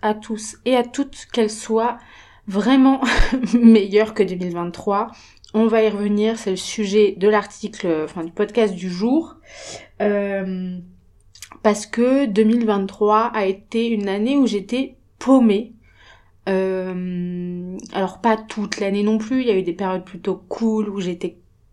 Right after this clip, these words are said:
contente et où j'ai passé évidemment des bons moments,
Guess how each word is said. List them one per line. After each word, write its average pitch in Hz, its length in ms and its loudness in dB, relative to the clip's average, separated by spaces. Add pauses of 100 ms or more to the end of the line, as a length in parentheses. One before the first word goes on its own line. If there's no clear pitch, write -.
(320)
contente 254 720 0
et 190 160 -2
où 185 140 -4
j'ai 180 120 -2
passé 175 460 -4
évidemment 190 460 0
des 180 140 -4
bons 175 220 0
moments, 202 360 0